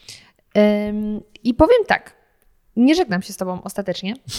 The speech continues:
bo ja coś czuję, że my się jeszcze, y, nieraz spotkamy i pogadamy o ptakach. Tym bardziej, że jestem ciekawa, czy przywieziesz jakieś ciekawe informacje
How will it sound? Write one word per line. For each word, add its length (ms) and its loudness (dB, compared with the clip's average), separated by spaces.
bo 160 6
ja 120 8
coś 180 -4
czuję, 240 -2
że 100 -2
my 100 -6
się 120 -4
jeszcze, 540 -2
y, 300 -4
nieraz 320 2
spotkamy 680 -4
i 200 -8
pogadamy 640 -2
o 100 -6
ptakach. 460 -2
Tym 160 0
bardziej, 320 2
że 80 -6
jestem 420 -6
ciekawa, 340 0
czy 140 -10
przywieziesz 420 -4
jakieś 240 -10
ciekawe 360 -2
informacje 1300 -4